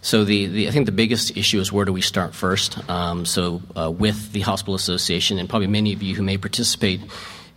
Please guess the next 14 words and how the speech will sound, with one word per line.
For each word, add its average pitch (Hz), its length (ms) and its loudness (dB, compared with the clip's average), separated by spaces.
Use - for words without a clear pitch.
in 123 140 4
this 120 180 2
alliance, 95 720 2
um, 90 420 -2
we 104 120 2
landed 104 260 2
on 95 80 2
sepsis, - 600 0
um, 85 460 0
hospital-acquired 98 560 2
infections, 104 520 2
uh, 82 220 0
perinatal 92 440 4
care. 98 380 2